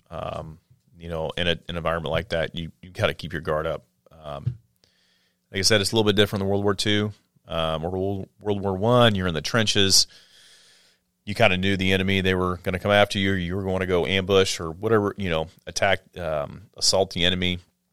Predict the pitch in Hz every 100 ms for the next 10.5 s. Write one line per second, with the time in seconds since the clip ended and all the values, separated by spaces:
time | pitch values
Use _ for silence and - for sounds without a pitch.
0 | _ _ _ _ _ _ 98 92 82 87
1 | 90 90 87 - 87 80 - 95 98 95
2 | 85 87 82 - 92 85 82 - _ _
3 | _ _ _ - 92 - - 101 _ _
4 | _ _ 90 85 - 92 90 82 82 85
5 | 85 85 - 127 127 123 - - _ _
6 | - - 92 98 - - - - _ _
7 | - 98 95 95 95 92 - 92 90 90
8 | - - 107 107 104 98 95 90 87 87
9 | 85 80 82 82 82 80 - - 85 80
10 | 78 - 85 78